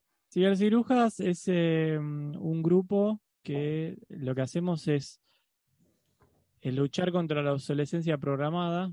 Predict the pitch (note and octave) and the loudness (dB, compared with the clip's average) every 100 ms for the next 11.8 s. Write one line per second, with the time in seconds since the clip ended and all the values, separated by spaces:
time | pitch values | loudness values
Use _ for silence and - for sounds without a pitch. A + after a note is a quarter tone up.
0 | - D3 - D#3 C#3+ C#3 C3+ C3 B2+ - | -8 -10 -6 -4 -4 -6 -8 -6 -6 -6
1 | C#3 C3+ C3 C3 C3 F#3 E3+ - B2+ - | -8 -6 -6 -6 -6 -6 -6 -6 -10 -8
2 | C3 B2+ B2+ C3 _ _ _ - C#3 C#3 | -10 -10 -12 -16 _ _ _ -10 -8 -6
3 | C3 C3 B2+ C#3 C3+ C3 C#3 D3 D#3 F3+ | -6 -10 -10 -8 -8 -8 -6 -6 -6 -6
4 | E3 C#3+ B2+ B2+ B2 B2+ C#3+ C3+ C3 C3 | -6 -6 -6 -6 -8 -10 -10 -10 -8 -10
5 | - _ _ _ C#3+ C#3 B2 C3+ C#3 D3 | -14 _ _ _ -4 -4 -2 -2 0 0
6 | D#3+ - _ _ _ _ _ B2+ - - | -2 -6 _ _ _ _ _ -14 -12 -8
7 | B2+ B2 A#2+ C3 - G3 _ _ _ - | -6 -4 -6 -8 -12 -16 _ _ _ -6
8 | C3 C#3 C3+ G3 - C3+ C3+ D3+ - - | -2 -2 -4 -10 -6 -4 -4 -6 -10 -10
9 | D3 C#3 D3 C#3 C3 B2+ C#3+ C#3+ C#3 C#3 | -10 -4 -2 0 -2 -4 -4 -2 -4 -4
10 | C#3+ C3+ C#3+ C#3 D3 C#3+ C#3+ C3+ C3+ C#3 | -4 -2 -2 0 0 2 0 -2 -4 -4
11 | C3+ B2+ C#3 C3+ C#3+ D#3+ E3 | -4 -6 -6 -4 -2 -2 -4